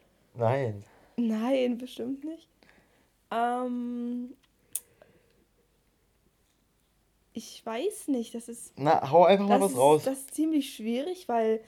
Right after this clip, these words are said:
Speaker 2: so ein Segelboot wirkt halt so majestätisch und relativ
Speaker 1: Oh.
Speaker 2: elegant. Naja, im Gegensatz zu so einem kleinen Sportboot.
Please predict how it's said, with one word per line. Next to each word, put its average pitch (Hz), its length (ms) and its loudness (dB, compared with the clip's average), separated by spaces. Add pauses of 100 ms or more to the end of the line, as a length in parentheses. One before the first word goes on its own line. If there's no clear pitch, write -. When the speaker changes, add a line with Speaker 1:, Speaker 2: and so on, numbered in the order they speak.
(220)
Speaker 2:
so - 140 -4
ein 214 300 0 (180)
Segelboot 247 640 -4
wirkt 226 280 -8
halt 226 100 -16
so 208 300 -8
majestätisch 233 840 -6
und 233 120 -6
relativ 226 340 -2
Speaker 1:
Oh. - 240 -2 (380)
Speaker 2:
elegant. 262 600 4
Naja, 214 340 2
im 226 160 2
Gegensatz 226 460 -4
zu 254 120 -6
so 233 60 2
einem 226 260 -2
kleinen 220 360 -4
Sportboot. 269 1040 -10